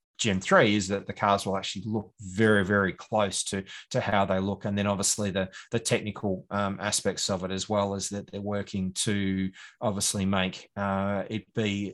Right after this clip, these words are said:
uh, you know, a-, as best as, as best as it can. Also, you know, they're, they're kind of doing a form of, trying to do a form of cost cutting as well to make, um,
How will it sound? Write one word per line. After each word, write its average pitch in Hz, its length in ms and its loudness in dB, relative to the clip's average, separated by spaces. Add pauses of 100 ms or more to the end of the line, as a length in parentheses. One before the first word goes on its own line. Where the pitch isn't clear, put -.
uh, 101 520 -6 (260)
you 120 100 -2
know, 98 140 -4 (340)
a-, 120 220 -2
as 110 100 -2
best - 320 0
as, 104 140 0 (120)
as 110 100 -2
best - 280 0
as 98 100 -2
it 98 100 -8
can. 107 340 0 (340)
Also, 131 380 4
you 101 120 -6
know, 98 120 -2
they're, 104 140 -4
they're 101 80 -4
kind 101 260 -2
of 92 100 -6
doing 98 240 -2
a 95 80 -2
form 98 260 -2
of, 95 100 -4
trying 104 180 -2
to 101 80 -2
do 98 140 0
a 95 40 -2
form 104 180 -6
of 90 120 -6
cost - 240 2
cutting 117 260 4
as 101 100 -2
well 123 380 4 (280)
to 110 120 -2
make, 98 480 0
um, 92 600 0